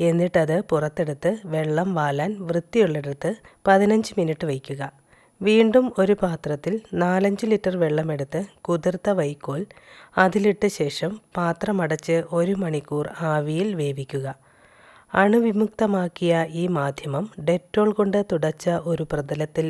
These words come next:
വിതറി കഴിവതും വെയിൽ കൊള്ളിക്കാതെ ഉണക്കണം. ഇടയ്ക്കിടെ കുടഞ്ഞിടുക. കൃഷിക്ക് ആവശ്യമായ വൈക്കോലിലെ ഈർപ്പനില മുപ്പത് ശതമാനം മുതൽ നാൽപത് ശതമാനം വരെയാണ്. ഇത് മനസ്സിലാക്കാൻ ഒരു പിടി വൈക്കോലെടുത്ത്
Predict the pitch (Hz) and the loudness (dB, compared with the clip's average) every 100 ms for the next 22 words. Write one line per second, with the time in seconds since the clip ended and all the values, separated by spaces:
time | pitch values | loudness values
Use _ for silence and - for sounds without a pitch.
0 | 147 139 135 147 202 _ _ _ _ _ | -4 -6 -4 -6 -8 _ _ _ _ _
1 | _ _ _ _ 202 196 208 214 214 233 | _ _ _ _ 4 6 8 6 4 2
2 | 233 175 180 202 214 175 156 151 160 143 | 0 0 2 0 -2 -2 -2 -2 -4 -2
3 | 208 - 156 147 143 135 135 _ _ _ | -6 -4 -4 -4 -6 -6 -8 _ _ _
4 | _ _ _ 196 202 220 185 170 220 _ | _ _ _ 2 2 2 2 2 0 _
5 | 185 170 170 151 131 139 143 _ _ _ | 2 4 4 0 -4 -8 -12 _ _ _
6 | _ - 214 208 - 233 247 233 190 185 | _ 0 2 4 0 2 4 4 4 4
7 | 180 196 - 208 190 180 175 165 156 - | 6 2 0 0 2 4 4 2 -2 -2
8 | 170 170 170 165 160 165 160 165 185 165 | 0 2 2 0 0 -2 -2 -2 -2 -2
9 | 143 151 190 - 175 180 _ 214 226 - | 0 -2 -4 -6 -4 -4 _ 4 4 4
10 | 196 175 165 165 165 156 165 180 160 156 | 0 2 2 2 0 0 -2 -2 0 0
11 | 165 - 190 214 175 151 143 139 143 135 | 0 -4 -2 -2 0 -2 -2 -4 -4 -6
12 | 135 131 139 _ _ - - - - 208 | -6 -8 -12 _ _ -20 -20 -16 0 2
13 | 220 214 185 - 196 170 170 196 233 - | 4 4 2 0 -2 0 0 0 -2 -2
14 | 180 190 202 214 208 180 165 165 180 160 | 0 2 0 0 2 2 0 0 0 0
15 | 147 143 | -2 -6